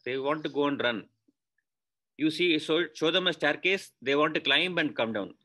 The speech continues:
Keep doing it without any purpose because they think it's an enjoyment. But adults cannot do like that. When they see the stairs, they search for the lift nearby. So the energy level and the intention,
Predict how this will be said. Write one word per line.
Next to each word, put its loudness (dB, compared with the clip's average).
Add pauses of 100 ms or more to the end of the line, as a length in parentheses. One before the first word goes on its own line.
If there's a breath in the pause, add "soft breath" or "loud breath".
(300)
Keep -4
doing 2
it 0 (360 soft breath)
without 0
any -2
purpose -4
because -2
they 0 (240)
think -4
it's -10
an 0
enjoyment. -2 (1120 soft breath)
But -4
adults 0 (100)
cannot -2
do 0
like -2
that. -4 (420)
When -2
they 2
see -8
the -2
stairs, -2
they 0 (520 soft breath)
search -4
for 0
the 0
lift -6
nearby. -8 (1400)
So -6
the 2
energy 0
level 0 (220)
and 0
the 2
intention, -2